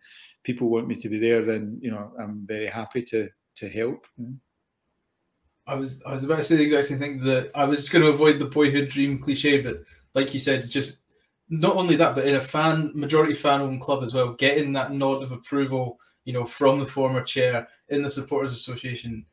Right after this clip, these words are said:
Speaker 2: How do those feelings actually mix up? You know, when you hear you've been nominated and put forward, or I still, I still love the thought of you sat on the, in, in the,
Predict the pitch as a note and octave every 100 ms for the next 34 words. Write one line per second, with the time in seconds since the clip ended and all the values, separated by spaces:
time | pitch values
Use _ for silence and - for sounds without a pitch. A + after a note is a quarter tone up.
0 | _ _ _ - E3+ F3 G3 E3+ F3 D#3+
1 | - - D#3 D3 C#3 - - C#3 C3 C3
2 | C3 C#3+ C#3+ C#3+ C#3 C#3 C3+ C3 - D3+
3 | D3+ C#3 B2+ C3+ C3 C3 C3 B2 A2+ A#2+
4 | A#2 - G#2+ - B2 A#2+ A#2 A2+ A2+ A2+
5 | - _ _ _ - C#3+ E3+ E3+ - F3+
6 | E3 D#3 - D3+ D3 D3 D3 - C#3 C3
7 | C#3+ C#3+ C#3 C3+ C3 C3 C3+ - - D#3
8 | D3 C#3 D#3 D3 C3+ B2+